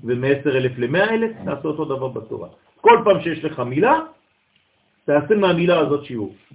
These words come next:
זהו. ומהשיעור הזה תעשה דוקטורט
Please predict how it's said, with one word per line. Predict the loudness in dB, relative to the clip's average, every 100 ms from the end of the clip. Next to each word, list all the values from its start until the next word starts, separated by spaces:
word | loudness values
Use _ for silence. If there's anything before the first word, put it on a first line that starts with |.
| _ _ _ _ _
זהו. | -6 -6 -6 -14 _ _ _ _ _ _ _ _ _ _ _ -2
ומהשיעור | 2 4 4 4 4 6
הזה | 4
תעשה | 2 0 0 0 2 2 2 2 2 2 0
דוקטורט | -2 0 2 2 2